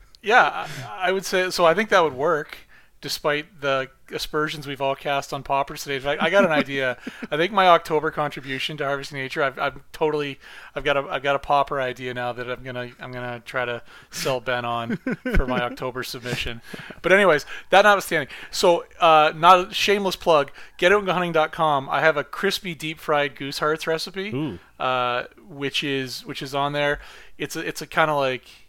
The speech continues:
Speaker 1: you know, it's a typical deep fry. Like, you, there's some buttermilk and there's some, some, uh, some, some panko and, and stuff like that. But there's, it's, it's really easy. I would try that, man. Uh, I just recently did just skewered hearts with, like,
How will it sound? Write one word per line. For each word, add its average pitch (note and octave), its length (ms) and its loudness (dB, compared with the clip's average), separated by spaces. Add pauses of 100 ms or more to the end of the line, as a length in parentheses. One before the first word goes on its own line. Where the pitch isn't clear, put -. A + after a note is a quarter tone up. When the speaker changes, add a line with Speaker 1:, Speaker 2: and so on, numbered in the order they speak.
(460)
Speaker 1:
you D#3 120 -8
know, C3+ 100 -6
it's B2+ 140 -10
a - 20 -8
typical D#3 420 -2
deep C3+ 220 -10
fry. C3+ 240 0
Like, B2+ 220 -6
you, C#3 100 -12
there's C3 220 -6
some - 120 -10
buttermilk C3 640 -2
and C3+ 100 -10
there's B2+ 200 -10
some, C3 320 -12 (400)
some, B2+ 340 -8
uh, A#2+ 500 -6
some, B2+ 280 -16
some C3 160 -14
panko C3 580 -2
and, B2 140 -12 (180)
and C#3 100 -16
stuff - 220 -8
like C3+ 140 -12
that. C3 180 -2
But B2+ 120 -18
there's, C3+ 260 -10 (120)
it's, - 200 -14
it's D#3 200 -12
really D#3+ 200 -4
easy. D#3+ 320 -8 (360)
I C#3+ 60 -2
would C3 100 -4
try D#3+ 220 4
that, D#3 300 4
man. D#3+ 240 -4 (460)
Uh, - 20 -20 (260)
I E3+ 60 6
just F3+ 160 -4
recently F3 340 -6
did D#3+ 240 -2
just - 400 -10
skewered F3 460 -4
hearts E3 360 2
with, D#3 200 -6
like, D3 360 -4